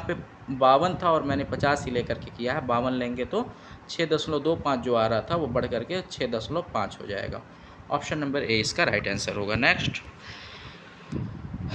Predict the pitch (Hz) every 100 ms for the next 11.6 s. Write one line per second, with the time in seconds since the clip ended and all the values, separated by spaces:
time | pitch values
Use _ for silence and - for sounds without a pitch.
0 | - - 240 240 226 233 220 196 208 202
1 | - 170 180 165 - - 170 180 185 185
2 | 185 220 190 165 131 135 135 131 131 -
3 | - - 127 120 117 135 131 139 147 123
4 | 127 117 110 110 113 160 196 - 123 120
5 | 127 - 131 127 139 123 113 110 107 107
6 | 104 104 107 160 214 - - - - -
7 | 165 156 - - - - 123 131 143 139
8 | 143 131 156 117 107 - 170 - 147 -
9 | - - - 190 185 151 160 156 - -
10 | 101 - 170 147 151 - 127 135 147 -
11 | - 170 170 - 117 170